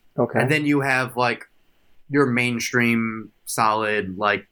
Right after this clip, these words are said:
Speaker 2: didn't do crazy business, is well-liked movie. And then you have, um, Black Panther, let's say, <laughs> as your third option. Which one are you picking?
Speaker 1: Um, do I care about the Oscars?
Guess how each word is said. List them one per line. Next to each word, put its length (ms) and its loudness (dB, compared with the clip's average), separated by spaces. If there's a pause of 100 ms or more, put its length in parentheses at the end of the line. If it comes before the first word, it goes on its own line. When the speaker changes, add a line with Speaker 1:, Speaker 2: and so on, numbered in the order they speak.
(160)
Speaker 2:
didn't 300 2
do 180 0
crazy 360 0
business, 360 -2
is 100 -6
well-liked 540 -2
movie. 440 -2 (640)
And 160 0
then 120 2
you 160 2
have, 500 0 (120)
um, 580 -2 (380)
Black 260 0
Panther, 360 -2
let's 160 -6
say, 200 2 (360)
<laughs> 360 -20
as 140 4
your 140 0
third 220 2
option. 400 -2 (440)
Which 180 2
one 120 4
are 40 0
you 80 2
picking? 360 -2 (720)
Speaker 1:
Um, 720 0 (240)
do 140 4
I 80 4
care 240 -8
about 220 2
the 80 0
Oscars? 580 0